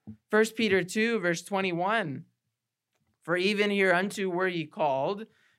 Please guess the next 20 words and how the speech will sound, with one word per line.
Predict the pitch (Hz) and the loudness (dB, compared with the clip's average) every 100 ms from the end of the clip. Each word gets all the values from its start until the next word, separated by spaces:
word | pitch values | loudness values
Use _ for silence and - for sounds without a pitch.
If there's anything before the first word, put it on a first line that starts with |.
| - | -8
because | 196 196 165 | -2 -2 -4
Christ | - 190 214 226 - | -2 2 2 0 0
also | 190 208 - 180 | 2 2 0 -6
suffered | 160 - 208 247 262 247 220 | -6 0 2 2 0 -4 -2
for | 233 240 202 | 2 4 6
us, | 151 156 - | 4 2 -4
leaving | 175 220 277 285 285 269 | -4 2 2 2 0 -2
us | 220 220 247 240 - | 0 2 0 -2 -6
an | 208 196 | -2 0
example | 175 160 147 190 247 269 233 147 139 156 190 _ _ _ - | -2 -4 -2 0 2 0 -2 -2 0 0 -4 _ _ _ -2
that | 175 156 | 0 0
ye | 165 185 220 220 | -4 -4 -4 -4
should | - 202 165 | -4 -4 -2
follow | 170 156 160 156 151 151 151 _ _ _ _ _ _ | 2 2 2 0 -2 -4 -12 _ _ _ _ _ _
his | 139 131 | -12 -12
steps." | - 127 143 - - - _ _ _ _ _ _ _ _ | -10 -14 -14 -20 -20 -20 _ _ _ _ _ _ _ _
He's | 156 151 | -16 -10
leading | 180 226 233 | -6 -6 -6
the | 208 | -6
way. | 185 208 208 139 120 | -4 -2 -2 -6 -12